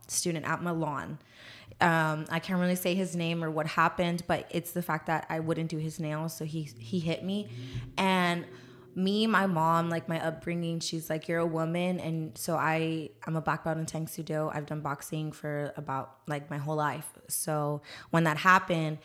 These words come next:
um, I did defend myself back. And so the school saw it as, like, I, that I assaulted back, but I was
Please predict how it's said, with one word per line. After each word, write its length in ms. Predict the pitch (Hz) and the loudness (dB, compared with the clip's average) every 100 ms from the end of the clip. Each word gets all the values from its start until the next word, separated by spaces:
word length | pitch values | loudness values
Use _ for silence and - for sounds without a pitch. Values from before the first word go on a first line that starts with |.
| - - - - | -18 -20 -8 2
um, 320 | 165 151 147 | 4 4 2
I 120 | 160 165 | -2 -2
did 220 | 160 156 | -2 -2
defend 280 | 151 160 156 | -2 -2 -2
myself 400 | 151 151 147 - | -2 -4 -6 -2
back. 400 | 139 - - - - | -2 -2 -8 -18 -4
And 340 | 175 170 165 160 | -2 0 0 -2
so 160 | 165 | -2
the 120 | 156 151 | -2 -2
school 360 | - 160 160 | -4 -2 -2
saw 260 | 160 156 151 | 0 0 0
it 60 | |
as, 240 | 147 147 - | 0 -4 -4
like, 240 | 135 - - | -6 -6 -4
I, 120 | 151 | -2
that 180 | 147 143 | -2 -2
I 40 | |
assaulted 520 | 139 - 147 - 139 | -4 -4 -4 -4 -6
back, 380 | - 131 175 - | -4 -2 -2 -4
but 80 | 160 | -2
I 80 | 156 | 0
was 200 | 165 | -2